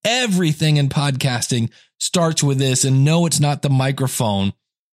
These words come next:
It starts with knowing your audience. If you don't know what your audience wants, if you don't know what they need,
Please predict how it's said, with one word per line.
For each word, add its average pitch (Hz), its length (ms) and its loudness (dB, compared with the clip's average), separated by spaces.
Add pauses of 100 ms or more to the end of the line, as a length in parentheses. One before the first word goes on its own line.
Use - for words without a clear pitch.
(380)
It 175 200 0
starts 175 600 0
with 151 300 0
knowing 165 720 4
your 135 580 0
audience. 127 440 0
If 127 100 -4
you 214 100 0
don't 240 280 -2
know 202 100 2
what 196 220 -2
your 190 160 0
audience 175 420 2
wants, 143 540 0
if - 260 -20
you 143 80 -2
don't 165 180 0
know 180 100 0
what 175 120 0
they 185 140 2
need, 185 600 2